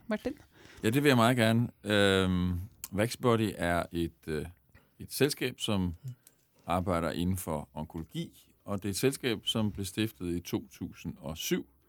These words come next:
Speaker 2: med, øh, Agnete som en af co-founders. Øhm, vi er nu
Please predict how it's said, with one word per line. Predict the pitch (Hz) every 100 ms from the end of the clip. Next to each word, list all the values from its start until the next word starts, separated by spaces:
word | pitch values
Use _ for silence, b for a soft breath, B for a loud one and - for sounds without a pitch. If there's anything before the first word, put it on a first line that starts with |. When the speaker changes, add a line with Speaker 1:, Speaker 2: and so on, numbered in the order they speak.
| b b b _
Speaker 2:
med, | 101 98 95 92 90 87 85
øh, | - _ _ -
Agnete | 87 131 170 131 -
som | - 104 104
en | 120
af | 107
co-founders. | - 113 107 104 107 110 - - b b b b b 95
Øhm, | 104 98 95 98 95 92 95 98 - -
vi | 98 101 104 -
er | 85 90
nu | 98 92 98